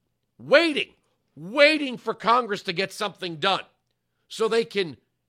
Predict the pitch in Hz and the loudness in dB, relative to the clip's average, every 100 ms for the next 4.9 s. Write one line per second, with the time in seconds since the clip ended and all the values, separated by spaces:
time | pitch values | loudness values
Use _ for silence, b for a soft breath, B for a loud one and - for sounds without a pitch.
0 | _ - 247 254 160 - 226 202 240 202 | _ 2 4 4 0 -6 -6 -2 -2 -4
1 | - _ _ _ _ _ _ - 180 - | -10 _ _ _ _ _ _ -16 -14 -6
2 | 226 247 170 226 247 190 - - _ _ | -4 -4 -2 0 2 -2 -6 -20 _ _
3 | - 202 185 - 196 185 170 - 160 214 | -4 -4 -4 -8 -8 -8 -10 -10 0 2
4 | 214 143 196 262 - 135 - _ | 2 2 0 0 -2 -12 -20 _